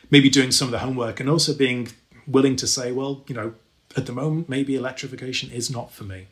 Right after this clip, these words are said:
or maybe I'll go for a plug-in hybrid because I like to have the backup reassurance of a gas engine there, you know, and I can maybe charge up sometimes. And if I don't have the chance to charge up, you know, I,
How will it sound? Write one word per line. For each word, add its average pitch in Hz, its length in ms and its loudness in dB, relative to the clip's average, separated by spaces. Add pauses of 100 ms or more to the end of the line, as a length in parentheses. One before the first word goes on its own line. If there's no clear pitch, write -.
or 117 80 -14
maybe 113 220 -2
I'll 110 100 -4
go 113 140 -4
for 107 200 -6
a 104 100 -10 (280)
plug-in 131 260 4
hybrid 110 420 -2
because 113 220 -6
I 107 60 -2
like 107 240 -4
to 113 80 -10
have 107 180 -10
the 110 60 -10
backup - 480 -10
reassurance 107 720 -2
of 101 100 -10
a 104 40 -8
gas 104 280 -6
engine 98 320 -8
there, 95 300 -14
you 104 80 -12
know, 95 140 -10 (460)
and 117 100 -6
I 101 100 -4
can 98 220 -8
maybe 107 240 -10
charge 101 300 -4
up 101 120 -4
sometimes. 147 520 0
And 117 100 -4
if 101 80 -10
I 107 60 -8
don't 104 200 -10
have 110 160 -10
the 107 60 -10
chance 131 300 -2
to - 80 -10
charge 131 320 0
up, 127 160 -2
you 120 60 -10
know, 110 80 -8
I, 107 140 -8